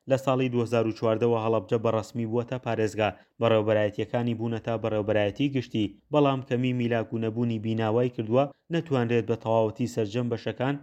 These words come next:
لە ناو بەڕێوەبەرایەتیە گشتیەکان بکرێنەوە. هاوکات سەدان دەشوی بەشە جیاوازەکان لە زانکۆ پەیمانگاکان چاوەڕێی دامەزاندن لە حکوومەت دەکەن و لە ماوەی ڕابردووشدا چەندین گرتبوونەوەیان ئەنجام داوە.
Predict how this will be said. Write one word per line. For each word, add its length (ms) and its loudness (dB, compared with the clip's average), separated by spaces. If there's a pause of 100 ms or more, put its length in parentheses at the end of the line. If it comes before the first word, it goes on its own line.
(140)
لە 160 6
ناو 180 2
بەڕێوەبەرایەتیە 680 0
گشتیەکان 480 -6
بکرێنەوە. 500 0 (200)
هاوکات 440 2
سەدان 400 0
دەشوی 360 -2
بەشە 200 -4
جیاوازەکان 640 -2
لە 80 -2
زانکۆ 360 -2
پەیمانگاکان 680 0 (160)
چاوەڕێی 540 2
دامەزاندن 600 -2
لە 80 -2
حکوومەت 380 -6
دەکەن 300 0
و 140 0 (220)
لە 100 2
ماوەی 360 4
ڕابردووشدا 640 0 (220)
چەندین 560 0
گرتبوونەوەیان 680 0
ئەنجام 360 0
داوە. 280 2